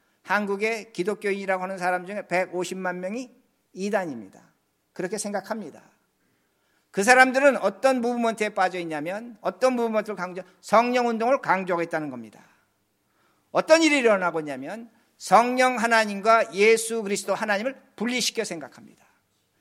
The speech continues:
역사가 다르다고 생각하는 겁니다. 더 나아가서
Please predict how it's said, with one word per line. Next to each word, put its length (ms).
역사가 380
다르다고 400
생각하는 400
겁니다. 300
더 120
나아가서 640